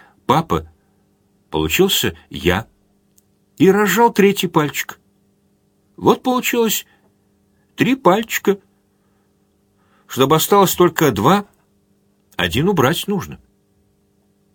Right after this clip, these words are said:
Но мне не хочется убирать никакой из этих пальчиков. Мне хочется,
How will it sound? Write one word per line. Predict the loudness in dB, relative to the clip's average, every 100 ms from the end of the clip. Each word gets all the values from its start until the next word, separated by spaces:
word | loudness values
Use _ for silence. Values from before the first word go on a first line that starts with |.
| _ _ _ _ _ -10
Но | -2 0
мне | 0 -2
не | -2
хочется | 0 -2 -2 -4 -4
убирать | 0 0 0 -2 -14 -10
никакой | -4 -2 -2 2 2 2
из | 0
этих | -4 -4
пальчиков. | -6 -6 -10 -14 -18 -20 -20 -20 -20 _ _ _ -20 -20 -8
Мне | -4 -2
хочется, | 0 -2 -2 -2